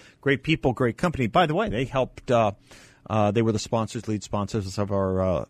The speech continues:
event with Larry Elder last night. I mean, they just really are on our side and want us to continue talking. So if you are interested in that, uh, unique opportunity, uh, check 'em out, invest Y refi dot com.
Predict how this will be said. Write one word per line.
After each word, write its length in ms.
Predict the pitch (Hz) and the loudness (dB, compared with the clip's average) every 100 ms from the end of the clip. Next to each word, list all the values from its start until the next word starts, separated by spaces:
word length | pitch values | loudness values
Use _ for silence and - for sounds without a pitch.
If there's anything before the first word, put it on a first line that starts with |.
| - | -4
event 240 | 95 104 | -4 -4
with 120 | 87 | -2
Larry 220 | 104 110 | 2 4
Elder 240 | 147 123 95 | 4 2 -2
last 320 | 73 - - | -4 -8 -10
night. 180 | 73 - | -8 -4
I 80 | 95 | 0
mean, 200 | 101 95 | 0 2
they 160 | 120 | 0
just 380 | 117 113 - - | -2 -6 -6 -10
really 580 | 82 95 139 151 147 143 _ _ _ _ | -10 0 2 4 0 -2 _ _ _ _
are 180 | 104 104 | -8 -6
on 260 | 110 110 107 | -2 0 0
our 260 | - 95 92 | -2 0 -2
side 480 | - 90 87 85 - | -2 0 0 -2 -4
and 300 | 95 85 80 | -4 -4 -6
want 260 | 98 98 92 - | -2 0 0 -4
us 220 | 92 - | -6 -8
to 100 | - | -14
continue 480 | - 90 101 87 82 | -10 -8 -6 -6 -8
talking. 500 | - 98 78 - 69 - - | -2 -2 -2 -8 -18 -20 -20
So 220 | - 127 - 214 | -2 0 0 -4
if 160 | 131 - | -8 2
you 140 | 165 | 4
are 140 | 151 139 | 4 2
interested 480 | 123 98 - 95 | -2 -6 -6 -10
in 100 | 95 | -6
that, 220 | 95 98 - - | -4 -4 -8 -10
uh, 60 | |
unique 420 | 90 90 101 95 101 | -8 -8 -10 -8 -8
opportunity, 680 | 90 92 - 110 92 87 - - _ _ | -10 -10 -6 -4 -4 -6 -12 -20 _ _
uh, 240 | - 87 82 - | -12 -10 -12 -14
check 200 | - 151 | -4 -4
'em 80 | 113 | -4
out, 140 | - _ - | -12 _ -12
invest 560 | 92 123 120 - - | -2 0 0 -4 -12
Y 380 | 95 98 92 90 - | -2 0 0 -2 -8
refi 460 | 87 87 85 85 80 _ | -10 -8 -6 -6 -8 _
dot 220 | 80 67 - | -12 -12 -14
com. 420 | - 104 92 65 | -10 -4 -4 -6